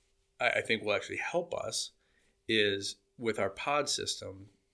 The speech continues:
we're not able to bring players up to practice harder. So there's practices where if somebody has an ankle or have to babysit or what have you, we're down to eight or nine guys. So it limits what we can do and how hard we can go. And it's almost more mental reps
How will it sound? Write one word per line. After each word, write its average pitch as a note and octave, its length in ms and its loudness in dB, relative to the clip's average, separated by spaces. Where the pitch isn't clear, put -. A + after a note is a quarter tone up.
we're A2 160 -2
not G#2 340 0
able G2+ 180 2
to - 120 -10
bring G2 260 -4
players G2 360 -4
up F#2+ 260 -8
to G#2+ 100 -10
practice - 420 -6
harder. - 280 -6
So - 160 0
there's B2 240 2
practices G#2+ 720 -4
where G#2 100 2
if F#2+ 60 0
somebody A2 220 0
has G2+ 120 -2
an G2+ 120 -8
ankle G2+ 480 -6
or G2+ 440 -6
have - 80 -20
to - 80 -6
babysit G#2 640 4
or G2+ 160 0
what G2+ 240 2
have B2+ 260 4
you, G2+ 120 -2
we're B2+ 160 -2
down A2+ 240 -2
to - 60 -2
eight G#2 80 -6
or G2+ 80 -10
nine G2 200 -12
guys. - 460 -8
So - 160 -2
it - 80 0
limits A2 320 -2
what G#2 100 -6
we G#2+ 80 -4
can G2+ 160 -8
do G2+ 160 -4
and G2 80 -8
how G#2 160 -6
hard G2+ 300 -4
we G#2+ 80 -10
can G#2 180 -16
go. G#2 300 -4
And G#2 80 -12
it's - 200 -12
almost G#2+ 400 -10
more A2 220 -6
mental A#2 460 -2
reps F#2+ 380 -6